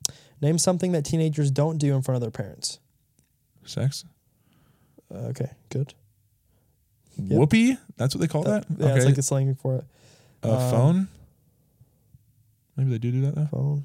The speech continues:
Speaker 1: I'm gonna put text.
Speaker 2: Okay, yeah, text. No.
Speaker 1: Cry?
Speaker 2: Uh, yeah, try cry.
Speaker 1: Teenagers don't cry in front of their parents. No?
Speaker 2: What the heck? Dude, we're getting negatives all over the place.
Speaker 1: Um,
Speaker 2: In front of their parents? Flirt?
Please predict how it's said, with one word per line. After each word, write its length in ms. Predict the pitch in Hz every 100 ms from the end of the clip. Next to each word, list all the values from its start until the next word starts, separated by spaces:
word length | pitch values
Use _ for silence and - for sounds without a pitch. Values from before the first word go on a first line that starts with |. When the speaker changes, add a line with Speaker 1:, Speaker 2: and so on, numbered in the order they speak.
| -
Speaker 1:
I'm 60 |
gonna 120 | 151 151
put 160 | 135
text. 440 | 139 110 - - - -
Speaker 2:
Okay, 200 | 107 98
yeah, 80 | 98
text. 300 | 147 - - _ _ _ _ _ - -
No. 300 | 143 123 165 -
Speaker 1:
Cry? 440 | - 139 160 269 - _ _ _ _
Speaker 2:
Uh, 440 | 117 117 110 98 87
yeah, 140 | 98 92 -
try 160 | -
cry. 180 | 120 98
Speaker 1:
Teenagers 300 | 143 151 151 139
don't 120 | 127
cry 160 | 135
in 60 | 127
front 140 | 131 127
of 60 |
their 80 | 127
parents. 260 | 131 - - -
No? 100 | 131
Speaker 2:
What 60 | 165
the 80 | 226
heck? 420 | - 135 165 - - -
Dude, 100 | 139
we're 120 | 147
getting 280 | 139 131 113
negatives 400 | 113 147 131 107
all 300 | 104 117 139
over 120 | 147
the 80 | 127
place. 320 | 123 110 110 -
Speaker 1:
Um, 540 | 135 131 131 135 131 139 _ _ -
Speaker 2:
In 140 | 123
front 80 | 127 147
of 20 |
their 100 | 131
parents? 680 | - 120 143 156 143 - - - _ _ _ _ _ _
Flirt? 480 | - - 113 151